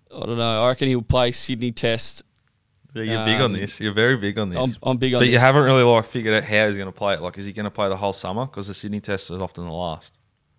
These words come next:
Speaker 1: Yeah. I'm not sure, but I reckon he'll play the Sydney Test. But someone's gotta show before, um, before the Australian summer that they're, they gotta take it. 'Cause if some, no one's really showing it, you may as well just keep playing Warner until someone really,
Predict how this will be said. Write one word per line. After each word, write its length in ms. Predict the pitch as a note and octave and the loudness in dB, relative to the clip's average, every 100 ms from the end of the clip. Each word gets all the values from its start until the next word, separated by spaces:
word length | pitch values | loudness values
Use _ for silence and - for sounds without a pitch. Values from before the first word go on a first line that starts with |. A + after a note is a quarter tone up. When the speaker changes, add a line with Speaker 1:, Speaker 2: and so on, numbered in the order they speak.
| _ _ _ | _ _ _
Speaker 1:
Yeah. 260 | B2+ A2+ G2 - _ _ _ - | -6 -4 -6 -12 _ _ _ -8
I'm 100 | B2+ | -2
not 140 | B2 | -2
sure, 240 | - A#2+ A2+ | -2 -2 0
but 100 | B2 | 2
I 80 | B2 | 2
reckon 140 | B2+ | 2
he'll 100 | A#2 | -4
play 160 | A#2+ G#2+ | -2 -4
the 80 | |
Sydney 300 | A2 - G#2 | -4 -8 -8
Test. 360 | A2 A2 G#2 - - - - | -6 -6 -6 -10 -20 -10 -2
But 180 | D3+ _ _ _ _ - | -2 _ _ _ _ -8
someone's 320 | - D#3 E3+ | 0 0 0
gotta 180 | F3 D3 | 0 0
show 480 | - C3+ B2 A#2 A#2 _ _ _ _ _ | 2 4 4 2 -4 _ _ _ _ _
before, 800 | - A#2+ B2 B2+ B2 A#2+ A#2 G#2 - _ _ - | -12 -6 2 4 6 4 2 0 -6 _ _ -12
um, 560 | A#2 G#2+ A2 G#2+ G2 A2 _ _ _ _ _ _ _ _ | -6 -4 -4 -6 -8 -10 _ _ _ _ _ _ _ _
before 320 | A#2+ - B2 | -12 -2 0
the 60 | A#2 | 0
Australian 420 | A#2 - A2+ A2 | -2 0 0 -2
summer 280 | G#2+ A2+ G#2+ | -2 -2 -2
that 120 | A2 | -4
they're, 280 | G2+ G#2+ A#2+ - _ _ _ | -4 -4 -4 -12 _ _ _
they 140 | - A2+ | -8 -6
gotta 160 | A2+ | -6
take 300 | G2+ A2 A2+ | -4 -2 -2
it. 80 | - | -4
'Cause 120 | A#2 | -6
if 120 | A#2+ - | -4 -2
some, 220 | C#3 C#3 | -2 0
no 180 | B2+ C#3 | 0 0
one's 160 | B2 | 0
really 160 | A2+ A2 | -2 -4
showing 320 | A2+ A#2 A#2+ | -2 0 0
it, 80 | F#2+ | -2
you 60 | A2+ | -4
may 100 | A#2 | -4
as 100 | A2 | -4
well 100 | G#2 | -8
just 120 | - | -8
keep 180 | - - | -8 -6
playing 240 | G#2 G#2 | -6 -6
Warner 280 | G#2+ A#2 A2 | -4 -4 -4
until 280 | A2 A2+ A2 | -6 -6 -6
someone 300 | G#2+ G#2 G#2+ | -8 -8 -6
really, 260 | G#2+ A2 | -6 -6